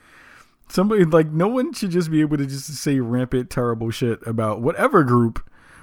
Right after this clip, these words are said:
and just let no, and, like, no one go in there and try to just infiltrate and say something just to balance it a little bit.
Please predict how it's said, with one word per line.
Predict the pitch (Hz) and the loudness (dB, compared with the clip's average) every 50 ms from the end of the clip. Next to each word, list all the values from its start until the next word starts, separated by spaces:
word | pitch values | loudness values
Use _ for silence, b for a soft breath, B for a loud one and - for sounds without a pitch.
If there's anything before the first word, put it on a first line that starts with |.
| b b _ _ _ _ | b b _ _ _ _
and | - 160 143 131 | 2 2 4 4
just | 151 147 135 139 | 4 2 2 0
let | 127 131 131 135 - 120 | 0 2 2 2 2 0
no, | 120 123 123 127 135 143 | 0 0 0 0 -2 0
and, | 139 135 | 0 2
like, | 135 131 131 131 | 2 2 2 2
no | 123 127 127 131 | 0 2 2 2
one | 131 127 127 127 | 2 0 0 0
go | 127 120 123 117 117 117 | 0 0 0 -2 0 -2
in | 117 | -2
there | 117 113 110 110 | -2 -4 -4 -4
and | 113 | -6
try | - - 123 110 | -4 -4 -6 -4
to | 110 107 110 | -4 -6 -8
just | 110 117 110 - - | -8 -10 -12 -10 -8
infiltrate | 123 117 - - 113 104 - 120 107 104 | -8 -6 -6 -6 -10 -8 -6 -6 -6 -4
and | 101 107 - | -6 -8 -6
say | - 110 107 | -6 -6 -6
something | - - 104 101 - 104 104 101 | -6 -6 -8 -8 -8 -8 -8 -8
just | 98 107 101 - | -8 -10 -12 -10
to | - 110 | -10 -10
balance | 107 120 135 139 123 107 113 - 98 98 90 85 98 - - | -10 -10 -12 -14 -14 -12 -8 -8 -8 -6 -8 -8 -10 -12 -12
it | 104 | -12
a | 90 87 | -12 -12
little | 87 92 90 85 80 | -12 -12 -12 -12 -14
bit. | 73 69 78 | -14 -18 -18